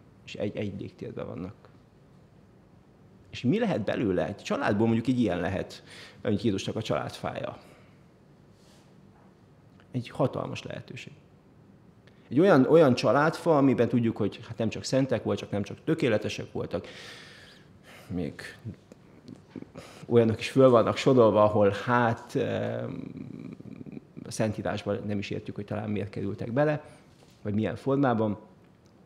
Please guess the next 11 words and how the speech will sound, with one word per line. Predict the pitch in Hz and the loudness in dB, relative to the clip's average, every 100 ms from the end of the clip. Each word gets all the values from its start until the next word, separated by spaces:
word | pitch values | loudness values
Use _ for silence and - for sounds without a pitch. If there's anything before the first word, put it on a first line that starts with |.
| - - | -20 -20
Tehát | - 123 175 | -4 2 4
nem | 190 | 4
csak, | 165 127 113 - - - _ _ _ _ _ _ _ _ _ | 2 2 0 -4 -20 -20 _ _ _ _ _ _ _ _ _
em, | 117 110 113 113 113 110 107 104 - _ _ _ _ - | -2 2 2 2 2 0 -2 -6 -14 _ _ _ _ -2
tökéletes | 151 143 123 107 113 | 0 4 2 2 -2
emberek | 120 117 95 - | -4 -2 -2 -2
vannak | 104 95 | -4 -4
ebbe | - - | -6 -6
a | - | -8
családba | - 92 73 - | -6 -8 -8 -10
benne, | - 95 78 95 | -8 -6 -6 -10